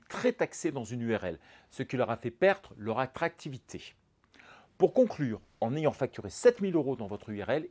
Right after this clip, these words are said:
il peut vous rester la somme de quatre mille quatre cents euros dans votre poche. Bien évidemment, cette somme est imposable à l'impôt sur le revenu. Cela est meilleur qu'un sasu. En plus, vous bénéficiez de tous les avantages sociaux, retraite, indemnité journalière, prévoyance.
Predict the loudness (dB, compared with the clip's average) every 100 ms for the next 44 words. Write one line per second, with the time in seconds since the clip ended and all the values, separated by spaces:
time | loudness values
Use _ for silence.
0 | -10 -4 -2 -2 -4 -8 -8 -8 -6 -8
1 | -8 -2 -2 0 -4 -4 -6 -8 -6 -4
2 | -2 -4 -6 -6 -4 0 0 -2 -14 -20
3 | -20 -20 -14 -10 -6 -2 -2 -2 -4 -8
4 | -2 -2 -2 -2 -4 -4 2 2 2 -2
5 | -6 -10 -12 -8 -8 -8 -12 -18 -20 _
6 | _ _ _ _ -14 -2 0 0 -6 -10
7 | -6 -2 -4 -6 -16 -14 -14 -14 -16 _
8 | -20 -20 _ -4 -4 -4 -8 -8 -6 -6
9 | -8 -10 -8 -8 -10 -18 _ -6 -4 -2
10 | -4 -8 -6 -6 -6 -10 _ -18 -4 -4
11 | -2 -4 -6 -8 -12 -8 -6 -6 -8 -10
12 | -12 -12 -10 -12 -4 -4 -4 -10 _ _
13 | -6 4 6 6 2 -2 -6 -14 -20